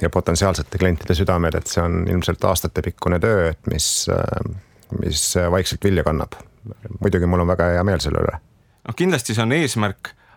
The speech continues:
Speaker 2: aga mis neid ikkagi paneb nüüd tulema siis, äh, keset sooja suve L H V-sse?
Speaker 1: No võib-olla on, äh, hea jahekontor, aga ei, tõsisemalt võttes, ähm, noh,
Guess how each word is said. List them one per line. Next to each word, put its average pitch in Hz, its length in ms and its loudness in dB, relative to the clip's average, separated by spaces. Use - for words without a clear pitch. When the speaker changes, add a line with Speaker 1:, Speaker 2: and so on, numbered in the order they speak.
Speaker 2:
aga 107 160 2
mis 185 240 -2
neid 123 160 0
ikkagi 123 240 -4
paneb 135 240 2
nüüd 107 160 0
tulema 98 400 0
siis, 87 320 -6
äh, 92 320 0
keset 101 320 -2
sooja 98 240 0
suve 92 300 0
L 92 80 -2
H 98 80 0
V-sse? 90 320 -2
Speaker 1:
No 90 160 0
võib-olla 92 420 2
on, 92 160 0
äh, 92 240 2
hea 101 300 4
jahekontor, 98 560 2
aga 98 160 4
ei, 98 300 2
tõsisemalt 104 480 4
võttes, 95 460 2
ähm, 90 460 0
noh, - 140 0